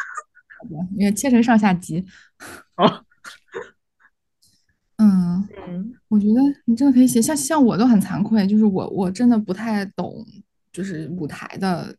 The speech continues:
Speaker 1: 剧本儿的东西。我唯一写过的也就只有儿童科普剧，<laughs> 就是一个非常简单的故事逻辑，再加上一些点，加上一点儿什么，对，但我不会真正的那个，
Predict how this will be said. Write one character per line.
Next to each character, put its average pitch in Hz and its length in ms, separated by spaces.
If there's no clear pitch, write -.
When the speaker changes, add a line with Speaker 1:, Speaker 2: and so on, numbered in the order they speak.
Speaker 1:
剧 - 140
本 135 120
儿 - 120
的 143 280
东 143 220
西。 - 280
我 190 140
唯 190 160
一 247 100
写 240 160
过 202 140
的 202 60
也 175 80
就 196 160
只 196 80
有 196 100
儿 165 180
童 202 240
科 226 200
普 220 180
剧， 175 280
<laughs> 208 40
就 247 160
是 240 200
一 214 80
个 240 80
非 302 160
常 240 180
简 208 240
单 190 180
的 185 300
故 208 180
事 202 140
逻 143 220
辑， 185 180
再 214 160
加 208 160
上 190 180
一 190 60
些 185 220
点， - 260
加 - 100
上 185 160
一 175 60
点 165 100
儿 - 140
什 185 100
么， 156 120
对， - 220
但 214 120
我 175 80
不 180 160
会 226 140
真 233 200
正 240 200
的 175 120
那 160 220
个， - 220